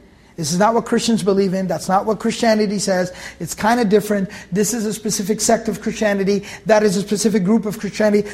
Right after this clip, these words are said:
Starts making all these notes and notations inside the book. He then reads the name of the author,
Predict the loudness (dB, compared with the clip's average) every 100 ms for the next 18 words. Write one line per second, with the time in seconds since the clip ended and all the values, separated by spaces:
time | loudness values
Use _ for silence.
0 | -2 2 4 4 2 4 4 4 4 6
1 | 6 4 2 2 2 0 0 -2 0 0
2 | 0 0 0 -2 -10 -20 -20 -20 -20 _
3 | _ _ -20 -20 -20 -2 4 6 4 2
4 | -2 -6 -4 4 6 6 4 4 2 4
5 | 4 2 -2 -4